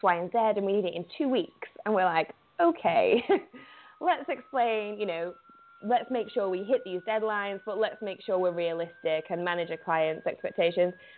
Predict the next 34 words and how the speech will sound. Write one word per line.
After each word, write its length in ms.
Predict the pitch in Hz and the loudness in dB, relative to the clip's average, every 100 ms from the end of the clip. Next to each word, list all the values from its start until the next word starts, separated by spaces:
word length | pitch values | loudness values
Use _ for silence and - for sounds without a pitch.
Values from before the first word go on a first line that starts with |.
| - - | -6 2
And 140 | 359 | 4
the 80 | 415 349 | 4 2
other 100 | 330 | -2
thing 240 | 196 180 | -2 0
is, 200 | 175 170 214 | -2 -2 -2
you 80 | |
know, 220 | 202 196 196 - - - - | -2 -2 -2 -10 -20 -12 0
these 160 | 330 320 | 2 6
items 360 | 262 269 254 247 | 4 4 0 4
are 160 | 226 | 4
luxury 380 | 220 226 - 226 220 | 4 0 -2 -4 -2
handmade 380 | 208 202 196 196 | -4 -2 0 2
items. 600 | 214 - 202 175 175 180 - - - - | 0 -2 -4 -4 -6 -10 -16 -20 -12 0
Some 200 | 294 254 | 0 0
things 400 | 240 208 208 226 | 0 0 0 2
won't 180 | 202 202 | 2 2
be 100 | 202 | 0
made 300 | 196 196 196 | 0 0 -2
quite 320 | - 202 185 - - - - | -2 -2 -2 -8 -20 -14 0
right. 340 | 180 185 311 - - - - | 0 0 -4 -8 -20 -20 -4
And 160 | 220 220 | 0 2
our 160 | 214 220 | 4 4
logistics 540 | 214 247 - 226 - - | 2 -2 -2 -4 -4 -2
team, 300 | 214 190 220 | 2 4 4
when 220 | 202 214 | 4 4
they 160 | 202 196 | 2 2
are 120 | 196 | 2
checking 380 | - 220 - 202 | -2 -10 -4 -2
everything 300 | 196 196 190 | -2 -4 -6
that 100 | 185 | -6
comes 220 | 208 196 | -4 -4
into 240 | 185 190 | -4 0
our 80 | 180 | 4
warehouse, 320 | 208 247 233 | 4 2 -2